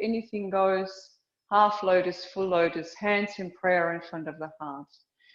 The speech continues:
Finding that beautiful Anjali Mudra, the heart mudra.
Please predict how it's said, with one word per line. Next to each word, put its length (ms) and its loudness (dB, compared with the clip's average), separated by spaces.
Finding 540 0
that 200 -2
beautiful 540 -2
Anjali 460 -2
Mudra, 520 -4
the 60 -8
heart 360 -4
mudra. 500 -8